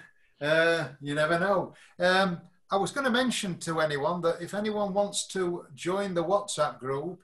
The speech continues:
you, you're quite, uh, you know, welcome to do so.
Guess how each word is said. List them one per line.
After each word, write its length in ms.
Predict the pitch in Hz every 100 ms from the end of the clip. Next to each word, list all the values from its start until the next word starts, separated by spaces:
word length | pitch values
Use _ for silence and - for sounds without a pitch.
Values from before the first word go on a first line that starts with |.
| _ _ _ 202
you, 160 | 147 160
you're 160 | 165 147
quite, 640 | - 185 175 170 - -
uh, 260 | 165 151 143 - _ _ _ _
you 220 | 156 160
know, 140 | 160 139
welcome 480 | 156 175 165 170 143
to 120 | 143
do 240 | 165 185
so. 540 | 175 - 135 135 -